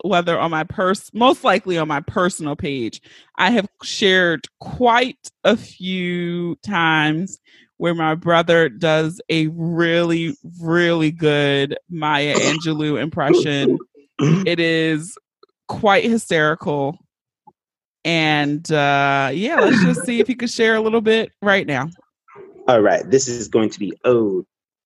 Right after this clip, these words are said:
Speaker 2: to Pork Rinds by Maya. Sizzle, sizzle, crack, crack. Sizzle, sizzle, crack, crack. Mmm, bags of swine.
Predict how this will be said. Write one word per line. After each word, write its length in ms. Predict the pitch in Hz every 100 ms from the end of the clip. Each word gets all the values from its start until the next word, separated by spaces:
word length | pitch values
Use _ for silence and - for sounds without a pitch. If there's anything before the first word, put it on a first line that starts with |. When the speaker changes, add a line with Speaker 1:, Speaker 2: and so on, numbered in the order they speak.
| _ _ _ _ _ -
Speaker 2:
to 100 | -
Pork 360 | - 120 -
Rinds 960 | 82 73 60 - _ - - - - - -
by 240 | 90 85
Maya. 400 | 87 78 - - - - _ _ _ _ _ _ _ -
Sizzle, 400 | - - 101 92
sizzle, 260 | 95 78
crack, 280 | - 92 -
crack. 300 | - 85 - _ - - _ _ _ _ _ _ - _ _ _ _ _ _ _ _ _ _ _ _
Sizzle, 540 | - - - 175 131 123
sizzle, 340 | 135 113 98
crack, 280 | - 117 - -
crack. 280 | 110 87 - _ _ _ _ _ _ -
Mmm, 540 | 135 117 95 82 80
bags 340 | 80 92 80 -
of 80 | 82
swine. 560 | - 98 95 98 107